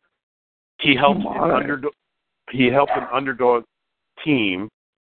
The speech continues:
Speaker 1: win, win the World Series. Earning the Babe Ru-, Ruth Award as the most outstanding player of the World Series. The, the, do you know what the Babe Ruth Award is?
Speaker 2: No.
Speaker 1: The Babe Ruth Award is not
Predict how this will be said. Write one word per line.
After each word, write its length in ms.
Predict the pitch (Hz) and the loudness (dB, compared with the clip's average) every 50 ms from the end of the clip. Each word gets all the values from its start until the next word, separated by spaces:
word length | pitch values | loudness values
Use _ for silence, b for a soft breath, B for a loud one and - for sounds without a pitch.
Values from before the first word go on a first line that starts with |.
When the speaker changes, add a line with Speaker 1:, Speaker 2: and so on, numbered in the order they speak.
| _ _ _ _ _ _ _ _ _ _ _ _ _ _ _ _ _ - | _ _ _ _ _ _ _ _ _ _ _ _ _ _ _ _ _ -2
Speaker 1:
win, 380 | 104 110 117 120 120 117 110 - _ _ - | 2 4 4 4 4 0 -4 -10 _ _ -6
win 320 | 107 113 120 127 127 120 | -2 0 0 0 0 -2
the 60 | 117 | -2
World 300 | 110 107 104 104 104 95 - - | -2 2 2 2 2 2 -2 -8
Series. 380 | - 110 101 85 78 80 - - _ _ _ _ _ _ _ _ _ _ _ _ _ _ _ _ _ _ _ _ _ _ _ _ _ _ _ _ _ _ _ _ _ _ _ _ _ _ _ - - | -6 -6 -6 -6 -8 -12 -18 -20 _ _ _ _ _ _ _ _ _ _ _ _ _ _ _ _ _ _ _ _ _ _ _ _ _ _ _ _ _ _ _ _ _ _ _ _ _ _ _ 2 4
Earning 500 | 131 143 151 147 135 113 107 107 110 104 _ _ _ - | 4 4 4 0 -4 -10 -12 -16 -18 -20 _ _ _ -18
the 60 | 104 | -12
Babe 300 | 98 117 117 117 107 95 | -6 -4 -4 -4 -4 -4
Ru-, 220 | 98 117 120 123 - - | -4 -4 -4 -4 -6 -8
Ruth 240 | 110 117 131 135 - | -4 -2 -2 -2 -2
Award 420 | 107 101 92 87 87 85 82 82 - _ _ _ _ _ _ _ _ _ _ _ _ _ _ - | -6 -6 -4 -2 -2 -2 -2 -4 -8 _ _ _ _ _ _ _ _ _ _ _ _ _ _ 2
as 300 | 98 95 92 92 92 87 - | 4 6 6 6 4 2 -2
the 60 | - 104 | -4 0
most 220 | 104 104 - - | 0 0 0 2
outstanding 560 | 117 104 - _ - 120 117 113 107 107 98 98 - - | 0 0 -2 _ -6 -4 -4 -2 -2 -4 -6 -6 -2 2
player 400 | - 123 120 104 98 90 87 85 _ _ _ _ _ _ _ _ _ _ _ - | 4 4 4 4 0 -2 -4 -6 _ _ _ _ _ _ _ _ _ _ _ 0
of 240 | 107 110 107 95 - | 2 2 2 0 -2
the 80 | 107 101 | -6 -4
World 320 | 101 101 101 98 95 90 - - | 0 2 2 2 0 -2 -6 -8
Series. 160 | 113 107 - | -8 -8 -8
The, 240 | - 104 113 110 104 - | -4 -2 0 0 0 -2
the, 80 | 113 | -10
do 220 | - - 117 127 135 | -14 -12 -8 -4 0
you 60 | 160 | 0
know 60 | 202 | 0
what 100 | 202 190 | 0 0
the 60 | 175 | -2
Babe 160 | 165 156 156 | -2 -2 -2
Ruth 160 | 170 175 170 - | -2 -6 -6 -2
Award 240 | 170 170 170 175 | -2 -2 -2 -2
is? 80 | 185 180 - - _ _ _ _ _ _ _ _ _ _ _ _ _ - | -4 -8 -10 -20 _ _ _ _ _ _ _ _ _ _ _ _ _ -2
Speaker 2:
No. 520 | 151 139 135 101 113 - 123 156 180 - - - - _ _ _ _ - | 2 2 2 4 2 0 0 -2 -2 -4 -8 -20 -20 _ _ _ _ -2
Speaker 1:
The 60 | 131 | -2
Babe 320 | 123 - 156 190 214 170 175 | 2 4 4 4 4 0 -4
Ruth 200 | 185 185 175 - | -6 -6 -6 -6
Award 380 | 131 117 110 104 101 98 101 - | -6 -2 0 0 0 -2 -4 -6
is 120 | 110 107 107 | -10 -10 -6
not 340 | 117 131 135 147 156 - | -2 2 2 2 2 0